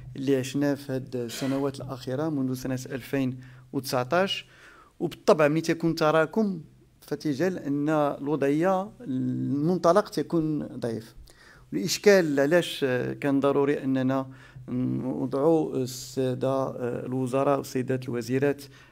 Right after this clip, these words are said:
آه، في، في، في، في الصورة ديال الوضعية اللي حنا فيها، لأن هاد الشهور الأولى فهي أبانت أننا متجهين لا قدر الله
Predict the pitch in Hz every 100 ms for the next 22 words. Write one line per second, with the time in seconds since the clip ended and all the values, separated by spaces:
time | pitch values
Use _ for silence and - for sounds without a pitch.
0 | _ - 127 127 131 127 127 127 127 127
1 | 123 - 127 123 123 127 - 165 147 165
2 | 196 - - - 127 135 131 131 135 135
3 | 127 127 127 127 127 127 - - - -
4 | - - 165 156 156 156 139 170 175 135
5 | - 147 135 135 143 135 180 233 - -
6 | _ _ - 151 151 160 165 147 156 151
7 | 190 - - 143 139 135 165 160 - 147
8 | 117 131 165 202 208 - 180 180 131 143
9 | 131 127 143 185